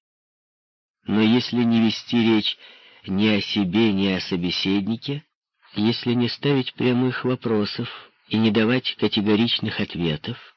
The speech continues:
если выбирать тему беседы лишь так, чтобы каждый раскрыл себя, насколько пожелает, и не создавал неловкости для других,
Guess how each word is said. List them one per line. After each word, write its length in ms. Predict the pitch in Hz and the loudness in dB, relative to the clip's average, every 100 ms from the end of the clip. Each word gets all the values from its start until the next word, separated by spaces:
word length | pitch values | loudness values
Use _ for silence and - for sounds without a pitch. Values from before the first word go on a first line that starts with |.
| _ _ _ _ _ _ | _ _ _ _ _ _
если 440 | - 98 123 - 123 | -4 -2 -2 -2 0
выбирать 520 | 127 120 127 147 - | 2 2 2 0 -4
тему 340 | - 151 143 107 | -2 0 0 0
беседы 460 | 104 - 131 113 | -2 -2 0 2
лишь 260 | 101 98 - | 0 0 -2
так, 220 | 113 113 - - _ _ _ _ | -4 -4 -8 -20 _ _ _ _
чтобы 340 | - 101 95 | -6 -2 -2
каждый 480 | 98 120 127 110 107 | 0 0 0 0 0
раскрыл 460 | 95 - - 113 107 | 0 -4 -4 -2 -2
себя, 500 | - 104 90 110 - - | -2 -2 0 0 -2 -6
насколько 560 | 101 92 - 110 107 | -6 -6 -2 -2 -2
пожелает, 760 | 98 107 104 101 101 87 76 69 - - _ _ _ _ _ _ _ - | -4 -2 0 0 0 -2 -4 -8 -18 -20 _ _ _ _ _ _ _ -4
и 80 | |
не 160 | 95 107 | 0 0
создавал 540 | - 117 110 117 127 | 0 -2 0 2 2
неловкости 760 | 120 120 120 107 - 92 - 92 | 2 2 2 0 -4 -8 -4 -4
для 240 | 78 85 | -2 -2
других, 540 | 101 104 90 82 107 | 0 0 0 -2 -6